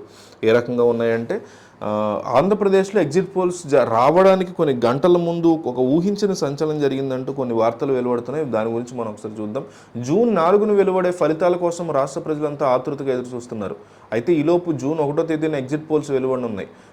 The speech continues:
దేశంలో ఆఖరి విడత పోలింగ్ ముగిసిన వెంటనే ఎగ్జిట్ పోల్స్‌ను బహిరంగంగా ప్రకటించేందుకు సర్వే సంస్థలు రెడీ అవుతున్నాయి.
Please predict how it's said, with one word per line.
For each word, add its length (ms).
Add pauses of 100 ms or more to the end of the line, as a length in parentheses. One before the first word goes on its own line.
దేశంలో 380
ఆఖరి 380
విడత 260
పోలింగ్ 420
ముగిసిన 280
వెంటనే 400
ఎగ్జిట్ 300
పోల్స్‌ను 300
బహిరంగంగా 460
ప్రకటించేందుకు 800 (280)
సర్వే 300
సంస్థలు 380
రెడీ 220
అవుతున్నాయి. 380